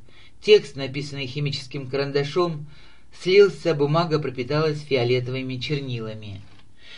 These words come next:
Я достал лупу, и мы принялись изучать текст. Первое слово, которое удалось нам разобрать, было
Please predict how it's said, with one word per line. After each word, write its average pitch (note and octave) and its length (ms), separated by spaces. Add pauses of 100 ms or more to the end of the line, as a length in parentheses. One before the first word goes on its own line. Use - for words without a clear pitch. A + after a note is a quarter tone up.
(140)
Я E3+ 180
достал E3 420
лупу, D3+ 240
и C3+ 120
мы D3+ 360 (760)
принялись E3 560
изучать D3+ 540
текст. - 420 (480)
Первое F3+ 340
слово, F3 360
которое C#3+ 320
удалось C#3 380
нам C#3+ 120
разобрать, D3 520
было C3+ 440